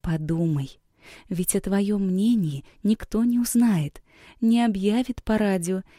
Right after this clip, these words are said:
и не напечатает в «жёлтой прессе». Получается, сколько открытий, что и на солнце есть пятна. Но и это ещё не всё. Взглядом богини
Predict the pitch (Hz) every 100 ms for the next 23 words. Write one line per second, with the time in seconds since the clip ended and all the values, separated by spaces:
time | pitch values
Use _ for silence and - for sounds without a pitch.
0 | _ - 214 202 190 - - - 175 -
1 | 214 147 151 160 170 - 147 143 - 160
2 | - _ _ _ _ _ _ _ - 165
3 | 165 - 214 294 - 165 - _ _ _
4 | _ _ _ - - - 262 - 160 -
5 | 165 156 - 233 - _ _ _ _ _
6 | _ - - - 160 160 175 - 196 262
7 | 285 247 190 - 180 - 175 170 _ _
8 | _ _ _ _ _ _ _ _ 190 180
9 | 190 - 175 - 175 196 - 233 220 240
10 | - 165 165 170 - - 156 139 - _
11 | _ _ _ _ _ _ _ _ _ _
12 | 165 156 156 170 175 165 170 170 165 170
13 | 156 156 190 185 156 143 139